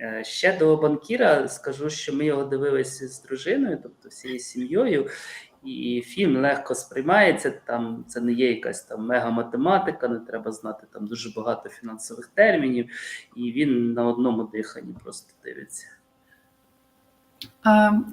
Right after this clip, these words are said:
Speaker 2: я дякую сьогодні всім за участь в нашому ефірі. А, наступний фільм наш буде How to Get Rich. Я думаю, що буде більше планів. Можливо, ми його розтягнемо навіть на два ефіри. Я рекомендую цей фільм для перегляду з своїми дружинами,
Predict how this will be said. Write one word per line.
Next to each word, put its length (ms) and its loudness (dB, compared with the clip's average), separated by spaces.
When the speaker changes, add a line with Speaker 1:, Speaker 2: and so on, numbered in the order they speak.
Speaker 2:
я 160 12
дякую 320 12
сьогодні 440 12
всім 280 12
за 200 12
участь 460 10
в 40 10
нашому 340 6
ефірі. 560 6
А, 320 10
наступний 640 12
фільм 320 10
наш 200 6
буде 680 2
How 200 6
to 100 0
Get 260 0
Rich. 340 2
Я 100 -2
думаю, 320 0
що 180 -6
буде 280 -6
більше 400 0
планів. 420 6
Можливо, 260 4
ми 120 6
його 140 4
розтягнемо 400 -2
навіть 260 -8
на 100 -4
два 260 0
ефіри. 440 -4
Я 180 2
рекомендую 560 0
цей 140 -14
фільм 220 -2
для 140 -2
перегляду 640 -6
з 500 -6
своїми 720 -8
дружинами, 600 2